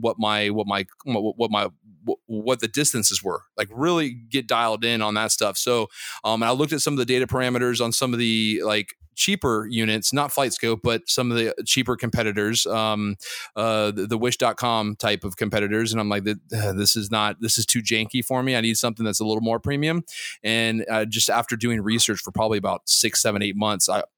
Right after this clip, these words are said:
I zeroed in on the Mimo Plus. And I can tell you, like, I, there was, I was a little apprehensive getting it. I'm like, "It's not cheap."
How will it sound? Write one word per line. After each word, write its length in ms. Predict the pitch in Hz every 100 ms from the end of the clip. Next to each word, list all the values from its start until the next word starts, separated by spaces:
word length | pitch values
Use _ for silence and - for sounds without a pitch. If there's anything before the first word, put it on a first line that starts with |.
| -
I 80 | 107
zeroed 420 | 95 117 113 110
in 100 | 110
on 120 | 104
the 60 | 104
Mimo 300 | 107 107 98
Plus. 220 | 117 107
And 80 | 110
I 80 |
can 140 | 120 117
tell 140 | 135
you, 120 | 123
like, 180 | 117 110 -
I, 140 | 110
there 100 | 135
was, 80 | 139
I 60 | 131
was 160 | 139
a 40 | 123
little 300 | 139 170 156
apprehensive 540 | 160 160 156 147 123
getting 240 | 151 135
it. 100 | 117
I'm 100 | 117
like, 140 | 120 113
"It's 160 | 117
not 180 | 147 165
cheap." 320 | - 135 127